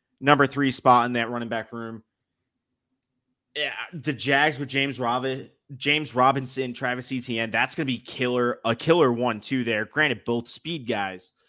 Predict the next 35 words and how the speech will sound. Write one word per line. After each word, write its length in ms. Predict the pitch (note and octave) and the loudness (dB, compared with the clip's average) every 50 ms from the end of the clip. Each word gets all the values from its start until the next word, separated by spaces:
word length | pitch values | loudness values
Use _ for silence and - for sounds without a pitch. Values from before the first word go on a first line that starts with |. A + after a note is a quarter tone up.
| _ _ _ _ _ _ _ - | _ _ _ _ _ _ _ -12
Uh, 140 | A2 A#2+ - B2 | -10 -8 -8 -8
and 80 | D3+ D#3 | -8 -8
then 80 | E3+ | -6
you 60 | F#3+ | -4
got 160 | G3+ G#3 D#3 - | -4 -4 -4 -6
Snoop 320 | - - G#3+ G#3 - - | -8 -10 -10 -10 -10 -8
Connor 400 | - E3+ F3 F#3 G3 F#3+ E3 C3 | -2 0 2 2 4 6 4 4
pulling 340 | A#2 - - E3 E3 D#3 D3+ | 4 2 0 2 2 4 2
up 140 | C#3+ C#3+ - | 0 0 -2
the 80 | C3 | -6
third 260 | B2+ - D3 D3 C#3+ | -4 -2 0 0 0
as 140 | C3 A#2+ A2 | 0 -2 -4
a 60 | B2 | -6
rookie. 540 | A#2 A2+ B2+ C#3+ C#3+ - B2+ A2 F#2 E2+ _ _ _ _ _ _ _ _ _ - | -4 -2 -2 -2 -2 -2 -8 -10 -10 -12 _ _ _ _ _ _ _ _ _ -14
Uh, 320 | - A2+ G#2+ G#2 G#2 G2 G2 - _ _ _ _ _ _ _ _ _ _ _ _ _ _ _ _ _ _ _ _ _ - | -12 -10 -10 -10 -10 -12 -14 -18 _ _ _ _ _ _ _ _ _ _ _ _ _ _ _ _ _ _ _ _ _ -4
and 100 | A#3 A3 | -2 2
then 80 | G#3 F#3+ | 4 4
the 80 | F#3 | 4
Colts 260 | - F#3+ C4 C#4 - | 8 8 8 8 8
are 40 | G3 C#3 | 6 2
just 200 | D3 C3+ - - | 2 2 6 8
all 160 | D3 B2+ A#2+ | 10 10 10
over 140 | B2 A#2 A2+ | 10 8 4
the 80 | A2+ | 2
place. 260 | G#2+ - A#2+ G#2+ G#2 | -2 0 -2 -2 0
Jonathan 320 | - - D#3 E3 D3+ D#3 C#3 | 4 4 4 4 4 -2 -6
Taylor, 300 | B2 C#3 C3+ C3 C3 B2+ | -2 0 2 2 2 2
your 220 | B2 B2 A#2+ A#2 A2+ | 2 0 -2 -2 -4
running, 320 | A2+ A#2+ B2 B2 B2 A#2 - _ | -2 -2 -2 -2 -4 -6 -12 _
your 200 | - C3 C3 B2+ | -10 -4 -4 -2
rushing 380 | A#2+ B2+ C#3 C3 - - C3+ A#2+ | 0 2 0 0 0 -2 -4 -2
leader 200 | A#2+ B2 A#2+ A#2+ | -2 0 -2 -2
from 160 | A2+ - B2 A#2 | -6 -8 -12 -12
last 320 | A2 A2 G#2+ G#2 - - | -10 -10 -12 -12 -14 -16
year. 260 | A#2+ A2 G#2+ G#2 - | -16 -16 -16 -16 -18